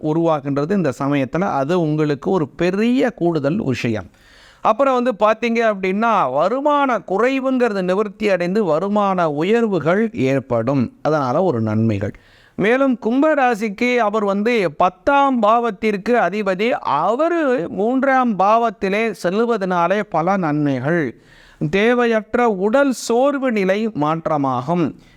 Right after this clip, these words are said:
மிகவும் கடினமான, இறுக்கமான மன சூழ்நிலைகள் இருந்ததுன்னா அவைகள் எல்லாம் கடினமான மன சூழ்நிலைகள், இறுக்கமான சூழ்நிலைகள் அத்தனையும் மாற்றமாகி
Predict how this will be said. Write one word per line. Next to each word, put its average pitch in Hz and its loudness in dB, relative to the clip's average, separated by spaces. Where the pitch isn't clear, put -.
மிகவும் 254 0
கடினமான, 214 0
இறுக்கமான 240 0
மன 226 2
சூழ்நிலைகள் 226 0
இருந்ததுன்னா 180 0
அவைகள் 165 0
எல்லாம் 170 0
கடினமான 185 0
மன 180 0
சூழ்நிலைகள், 156 -2
இறுக்கமான 220 0
சூழ்நிலைகள் 170 -2
அத்தனையும் 175 0
மாற்றமாகி 139 -2